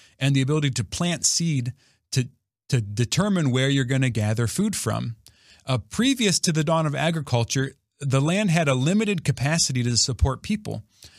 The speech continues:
So there was sort of this built-in limit to how many people a certain amount of space could, uh, could care for.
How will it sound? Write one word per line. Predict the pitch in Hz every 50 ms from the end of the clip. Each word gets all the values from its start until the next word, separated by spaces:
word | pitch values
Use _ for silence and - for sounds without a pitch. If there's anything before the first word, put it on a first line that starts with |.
| - - 92
So | - - 160
there | 147 170 175
was | 170 165 139 -
sort | - 185 185 180
of |
this | 160 147 - 131
built-in | 113 107 113 160 190 196 - - 180 156 139 131 127
limit | 135 151 165 160 147 139 -
to | 131
how | 117 139 143
many | 143 143 135 131 117
people | - - 160 160 139 135 127 123 -
a | 117
certain | 107 - - 156 156 143 143 139 139 - _ -
amount | 139 131 127 127 131 123
of | 123 113
space | - - - 131 123 120 - - -
could, | - 123 110 107 113 - - _ _ _ _ _ -
uh, | 113 101 101 - -
could | - 139 120 107
care | - - 170 190 160
for. | - - 113 113 117 120